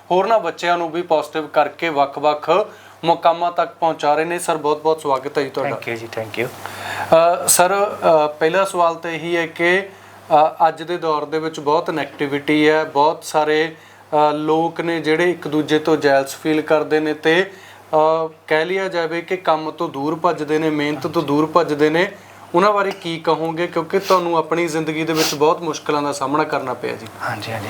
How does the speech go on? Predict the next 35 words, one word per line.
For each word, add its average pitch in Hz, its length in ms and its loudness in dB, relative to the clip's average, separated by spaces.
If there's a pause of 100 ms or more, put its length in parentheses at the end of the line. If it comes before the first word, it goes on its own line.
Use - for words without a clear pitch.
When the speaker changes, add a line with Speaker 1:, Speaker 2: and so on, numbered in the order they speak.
Speaker 2:
ਨਹੀਂ, 143 120 6
ਸਾਨੂੰ 143 380 4
ਆਪਣੇ 139 320 2
ਮਿਹਨਤ 123 440 -2
ਤੇ 123 180 4
ਕੰਮ 117 260 2
ਤੋਂ 120 120 -2
ਨਹੀਂ 117 180 -4
ਦੂਰ 139 180 0
ਭੱਜਣਾ 120 280 2
ਚਾਹੀਦਾ। 117 380 0 (300)
Speaker 1:
ਜੀ। 123 160 0 (680)
Speaker 2:
ਹੁਣ 123 140 2
ਮੈਂ 123 460 4
by 123 420 4
birth 135 280 0
ਮੇਰੀ 131 240 2
ਨਿਗਾਹ 127 340 2 (580)
ਕਾਫੀ 127 280 2
ਵੀਕ 143 220 -4
ਸੀਗੀ। 117 320 -4 (480)
Speaker 1:
ਜੀ। 123 160 -2 (920)
Speaker 2:
ਤੇ 101 500 2 (160)
ਛੇ, 110 200 4
ਸੱਤ, 113 340 2
ਅੱਠ 117 80 -2
ਸਾਲ 127 260 0
ਤੱਕ 120 180 0
ਮੈਨੂੰ 120 320 -8
ਬਹੁਤ 123 280 0 (120)
ਘੱਟ 127 100 0
ਦਿਖਣਾ 120 400 -2 (360)
ਹੋ 120 100 0
ਗਿਆ। 117 180 2 (400)
Speaker 1:
ਜੀ। 127 160 -6